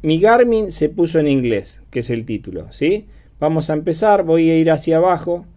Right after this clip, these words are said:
van a ver, vamos a ir a el tema de cómo se seteaba, recién estaba viendo ahí el manejo, vamos a ir hacia abajo y vamos a ir hasta Setup. Ahí vamos a bajar y ven que ahí en el lenguaje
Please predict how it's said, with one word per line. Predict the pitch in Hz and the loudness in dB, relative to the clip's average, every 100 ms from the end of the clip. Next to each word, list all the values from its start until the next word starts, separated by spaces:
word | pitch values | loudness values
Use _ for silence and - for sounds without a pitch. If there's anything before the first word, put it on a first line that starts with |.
| - - - - | -20 -20 -20 -8
van | 131 135 | -4 -2
a | 135 | 0
ver, | 143 156 | 2 2
vamos | 143 139 139 - | 0 -2 -2 -4
a | 131 | -2
ir | 143 147 | 0 0
a | 151 170 - - - - - - | 0 -4 -16 -20 -20 -20 -20 -14
el | 117 113 | -12 -6
tema | 147 143 139 | -4 -2 -2
de | 127 143 147 - - | -2 -2 -6 -16 -12
cómo | 139 135 | -8 -6
se | - | -8
seteaba, | 123 131 139 170 160 135 | -10 -10 -4 0 2 0
recién | 123 123 131 | -2 -6 -8
estaba | 131 131 | -6 -4
viendo | 131 131 127 | -4 -4 -4
ahí | 127 | -4
el | 127 | -4
manejo, | 139 180 202 180 190 - - - - - - | -6 -4 -6 -4 -6 -8 -18 -18 -20 -20 -12
vamos | 131 135 - | -8 -6 -2
a | |
ir | 135 | -2
hacia | 127 143 | -2 0
abajo | 156 180 165 185 - - - - - - - - - - - | 0 0 -2 -8 -8 -18 -20 -20 -20 -20 -20 -20 -18 -14 -8
y | 165 | -4
vamos | 170 156 156 151 | -2 -2 -2 -2
a | 143 | 0
ir | 156 | 0
hasta | 147 - | 0 -4
Setup. | 123 127 123 104 - - - - - - - - - - - - - | -6 -6 -6 -8 -10 -20 -20 -20 -20 -20 -20 -20 -20 -20 -20 -20 -12
Ahí | 117 123 | -6 -2
vamos | 127 120 117 | -2 -4 -4
a | 151 | -2
bajar | 175 175 240 233 - | -2 -2 -4 -4 -6
y | 156 | -4
ven | 170 180 | -4 -4
que | 175 165 | -2 0
ahí | 165 175 170 | 0 0 -2
en | 156 | -2
el | 147 | 0
lenguaje | 147 156 170 160 165 170 | -2 0 0 -2 -4 -6